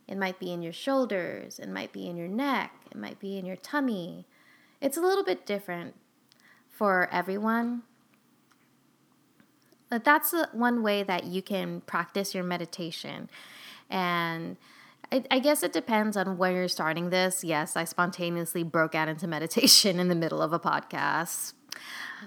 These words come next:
But, um, hopefully that gives you an idea of how to be mindful of your body and just really feel into yourself.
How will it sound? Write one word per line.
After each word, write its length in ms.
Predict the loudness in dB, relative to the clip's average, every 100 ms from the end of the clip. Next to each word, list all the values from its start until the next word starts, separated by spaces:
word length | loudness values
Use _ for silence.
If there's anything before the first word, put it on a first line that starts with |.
| -12
But, 600 | 6 10 12 12 10 6 -4 2
um, 400 | 6 8 8 8
hopefully 300 | 6 6 4
that 160 | 2
gives 260 | 2 -2 0
you 540 | 0 2 2 2 2 0
an 100 | -2
idea 600 | -2 -2 -2 0 2 2
of 180 | 2 0
how 760 | 0 6 10 10 10 8 4 0 -2
to 380 | 2 2 2
be 160 | 2 4
mindful 540 | 4 4 2 2 2 2
of 180 | 2
your 100 | 0
body 500 | 2 4 4 2 -2
and 220 | -4 -4 -4
just 240 | -6 -4
really 200 | -2 -2
feel 560 | -4 -2 0 2 0 -2
into 280 | -6 -6 -6
yourself. 720 | -6 -6 -6 -4 -4 -6 -12